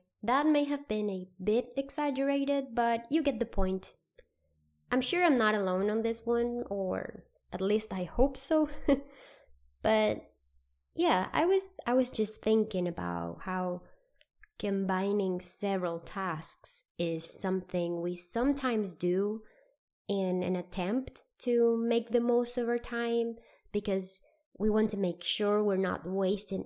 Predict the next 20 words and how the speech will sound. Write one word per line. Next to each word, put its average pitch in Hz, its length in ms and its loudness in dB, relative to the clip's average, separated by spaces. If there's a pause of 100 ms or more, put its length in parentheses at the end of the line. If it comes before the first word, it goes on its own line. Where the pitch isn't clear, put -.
any 254 200 6
minute, 202 520 0
so 190 180 -2
we 185 240 -2 (100)
try 220 360 -2
to 190 400 -6
squeeze 269 580 -2
in 208 160 0
as 180 140 -2
many 190 240 0
activities 180 560 -4
as 160 100 -10
we 165 100 -6
can. 165 380 -8 (1400)
And 202 320 0 (160)
I, 226 260 2 (140)
I 233 100 -4
do 339 220 6
wonder 214 600 2 (240)
if 190 360 -4